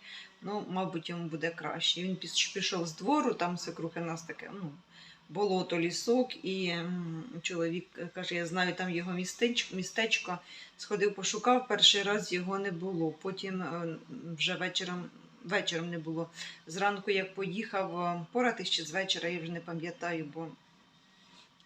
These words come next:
теж і туди, і сюди <laughs> мотаєшся, вже хронологію подій забуваєш. І він його знайшов на своєму місці, де він там під деревцем, така в нього,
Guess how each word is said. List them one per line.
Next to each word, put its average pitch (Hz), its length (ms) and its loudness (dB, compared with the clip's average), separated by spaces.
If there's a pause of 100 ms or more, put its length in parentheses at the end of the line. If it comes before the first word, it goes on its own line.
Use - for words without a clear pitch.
(120)
теж 190 220 2
і 175 60 -2
туди, 185 260 -2
і 214 80 -2
сюди 185 440 2 (220)
<laughs> - 240 -6
мотаєшся, 202 760 6
вже 170 260 2
хронологію 185 840 2 (340)
подій 185 300 -4
забуваєш. 170 800 4
І 208 60 2
він 247 180 8
його 208 160 4
знайшов 240 440 8
на 202 120 4
своєму 196 340 -2
місці, 247 340 2
де 185 140 0
він 180 360 -2
там 175 360 -4
під 160 140 -4
деревцем, 180 480 0
така 196 240 -2
в 170 80 -2
нього, 170 400 -4